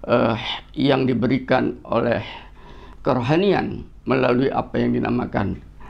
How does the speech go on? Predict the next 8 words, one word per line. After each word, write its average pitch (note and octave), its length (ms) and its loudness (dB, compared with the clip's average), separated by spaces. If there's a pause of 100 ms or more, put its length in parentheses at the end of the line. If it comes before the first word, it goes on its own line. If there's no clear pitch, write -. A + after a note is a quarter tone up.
(300)
an-nafsul B2 560 2
mutmainah, A#2 640 0
dan D3 160 0
itu C#3+ 240 -4
sangat B2+ 320 0
dekat B2 320 -2
dengan B2+ 320 -4
ilahinya, G2+ 560 -4